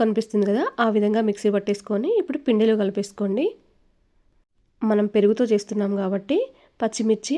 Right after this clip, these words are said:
అల్లం అనేది కంపల్సరీ వేసుకోవాలండి. నేను ముప్పావు కప్పు వరకు పెరుగు తీసుకొని దాంట్లో కొద్దిగా వాటర్ అనేది యాడ్ చేసుకొని ఉండలు లేకుండా కలిపేసుకున్నానండి. మనం ఏ కప్పుతో అయితే సగ్గు బియ్యం తీసుకున్నామో అదే కప్పుకు ముప్పావు కప్పు వరకు గడ్డ పెరుగు తీసేసుకోండి.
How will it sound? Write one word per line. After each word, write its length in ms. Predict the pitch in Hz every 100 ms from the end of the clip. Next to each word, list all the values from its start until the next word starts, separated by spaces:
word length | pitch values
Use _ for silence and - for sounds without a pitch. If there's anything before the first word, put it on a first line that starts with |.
| -
అల్లం 240 | 214 202 202
అనేది 160 | 202 156
కంపల్సరీ 480 | 208 196 196 202 226
వేసుకోవాలండి. 600 | 214 - 208 190 185 220 403 - _ _ _ _ _ _
నేను 180 | 226 214 208
ముప్పావు 320 | 202 226 226
కప్పు 160 | 220 - 214
వరకు 180 | 214 214
పెరుగు 200 | 202 202 202
తీసుకొని 340 | 202 - 214 294
దాంట్లో 240 | 240 214 208
కొద్దిగా 320 | 185 180 269 233
వాటర్ 240 | 202 202 208
అనేది 160 | 202 196
యాడ్ 160 | 196 196
చేసుకొని 340 | 202 - 247 302
ఉండలు 240 | 220 214 214
లేకుండా 260 | 202 208 247
కలిపేసుకున్నానండి. 800 | 214 208 202 208 190 185 185 269 427 _ _ _ _ _ _ _ _ _ _ _ _
మనం 140 | 226 220 -
ఏ 20 | 208 220
కప్పుతో 320 | 254 - - 226
అయితే 160 | 214 269
సగ్గు 220 | 285 202 214
బియ్యం 220 | 220 220 214
తీసుకున్నామో 520 | 208 - 208 214 262 370
అదే 140 | 220 226 233
కప్పుకు 320 | 220 - 302 339
ముప్పావు 280 | 247 - 220
కప్పు 180 | 220 - 226
వరకు 200 | 214 311 269
గడ్డ 160 | 190 226
పెరుగు 200 | 214 214 208
తీసేసుకోండి. 560 | 202 202 - 196 214